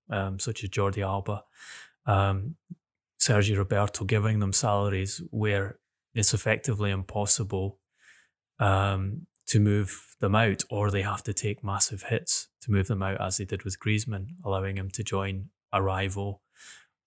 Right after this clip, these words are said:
on loan for two seasons, um, with a compulsory option to buy. They wanted to get Jean Felix in exchange, um, for Griezmann from Atletico. Atletico just said, "No,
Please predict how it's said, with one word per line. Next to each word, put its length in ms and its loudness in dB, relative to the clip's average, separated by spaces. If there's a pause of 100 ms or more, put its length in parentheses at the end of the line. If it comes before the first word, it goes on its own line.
(120)
on 260 6
loan 400 2
for 160 -4
two 240 0
seasons, 800 0 (100)
um, 360 -2
with 160 -6
a 40 -4
compulsory 600 -4
option 440 -4 (120)
to 100 -2
buy. 420 2 (440)
They 120 8
wanted 640 4
to 100 -2
get 240 0
Jean 280 -2
Felix 640 0 (320)
in 100 0
exchange, 760 0 (520)
um, 460 2
for 340 0
Griezmann 460 0
from 140 -6
Atletico. 540 -2
Atletico 380 -4
just 200 -2
said, 180 0
"No, 340 -2